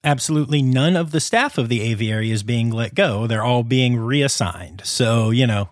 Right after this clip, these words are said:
that's cool at least. So, uh, yeah, it's, it's definitely the end of an era for a pretty iconic aviary at the North Carolina Zoo. But, uh, you know, I also love to see what new exhibits pop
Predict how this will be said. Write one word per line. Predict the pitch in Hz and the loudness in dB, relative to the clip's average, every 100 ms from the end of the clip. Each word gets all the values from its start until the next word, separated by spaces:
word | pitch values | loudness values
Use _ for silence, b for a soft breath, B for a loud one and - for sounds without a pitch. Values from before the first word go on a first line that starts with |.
| - | -10
that's | 120 175 247 - | -2 0 0 -6
cool | - 127 107 | 0 2 2
at | 101 | -2
least. | 104 107 - - - B B B B | -2 -4 -4 -8 -16 B B B B
So, | - 143 139 | -4 0 4
uh, | 143 151 | 4 2
yeah, | 196 349 247 123 | 2 0 -2 -2
it's, | 156 156 - | -2 -2 -4
it's | 156 - | -6 -2
definitely | 156 151 175 170 | -2 0 0 2
the | 160 143 | 2 4
end | 147 160 | 4 2
of | 147 | 0
an | 147 | -2
era | 147 143 170 233 | -2 -2 -2 -4
for | - 139 135 135 | -6 -2 0 0
a | 120 127 | 0 -2
pretty | 120 - 165 | -2 -2 0
iconic | 151 143 147 147 123 | 0 0 -2 -2 -4
aviary | 120 139 147 196 247 | -4 -2 0 -2 -4
at | 127 127 113 | -4 -4 -4
the | 127 127 | -4 -4
North | 123 139 | -2 -2
Carolina | 151 151 151 147 147 139 | 2 2 4 2 2 0
Zoo. | 240 196 226 B B B _ | 0 -2 -4 B B B _
But, | 139 143 | 0 2
uh, | 143 143 - | 2 -2 -2
you | 294 | -2
know, | 262 254 214 | 0 -2 0
I | 180 | 2
also | 185 - 175 | 2 2 2
love | 160 156 | 2 0
to | 165 | -4
see | - 156 147 147 147 147 - _ | -4 -4 -2 -2 -2 -4 -8 _
what | - 131 127 | 0 2 4
new | 151 160 | 4 4
exhibits | 151 135 170 185 - | 2 0 0 -2 -4
pop | - 180 - | -2 -2 -2